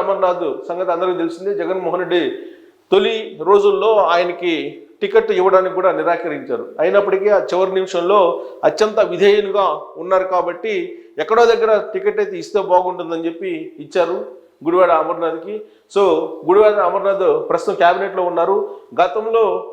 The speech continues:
ఆయన అనకాపల్లి నుంచి గెలిచారు, ఇప్పుడు గాజువాక నుంచి పోటీ చేస్తున్నారు. So, గాజువాకలో ఈయన భవిష్యత్తు ఏంటి అనేది పైనీర్ సంస్థ ఏం చెప్తుందంటే, గాజువాక నుంచి వైఎస్ఆర్ కాంగ్రెస్ పార్టీ ఓడిపోయేటువంటి అవకాశం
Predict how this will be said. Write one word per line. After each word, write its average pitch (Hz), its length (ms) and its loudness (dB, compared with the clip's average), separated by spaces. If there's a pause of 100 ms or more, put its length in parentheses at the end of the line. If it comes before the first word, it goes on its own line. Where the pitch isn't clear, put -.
(120)
ఆయన 175 220 0
అనకాపల్లి 214 460 -2
నుంచి 196 200 -6 (340)
గెలిచారు, 175 380 0 (480)
ఇప్పుడు 233 220 2 (260)
గాజువాక 214 460 0
నుంచి 202 160 -16 (100)
పోటీ 160 240 -10
చేస్తున్నారు. 127 400 -16
So, 214 80 2 (100)
గాజువాకలో 226 640 2
ఈయన 190 220 -4
భవిష్యత్తు 208 400 -2
ఏంటి 185 200 -6
అనేది 180 280 -6
పైనీర్ 202 340 0
సంస్థ 185 280 -6
ఏం 170 120 -6
చెప్తుందంటే, 170 540 -4 (720)
గాజువాక 233 440 0 (120)
నుంచి 190 260 -14 (1000)
వైఎస్ఆర్ 214 360 2
కాంగ్రెస్ 202 340 -4
పార్టీ 233 260 0 (720)
ఓడిపోయేటువంటి 202 640 4 (160)
అవకాశం 190 460 4